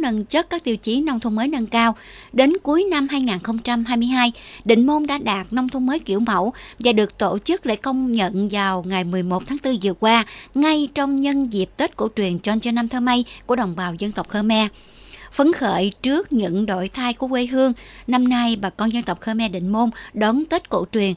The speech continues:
thật sự vui tươi, đầm ấm. Ghi nhận của phóng viên Cô Son.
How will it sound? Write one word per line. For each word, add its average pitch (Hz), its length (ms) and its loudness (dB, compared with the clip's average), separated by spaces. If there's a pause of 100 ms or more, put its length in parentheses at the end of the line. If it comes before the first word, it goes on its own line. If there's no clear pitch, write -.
(180)
thật 226 140 0
sự 170 340 0
vui 233 160 4
tươi, 220 260 -2
đầm 180 260 -4
ấm. 214 240 2 (500)
Ghi 240 160 6
nhận 226 220 4
của 190 80 -8
phóng 240 180 0
viên 226 200 -2
Cô 202 180 -2
Son. 190 280 -2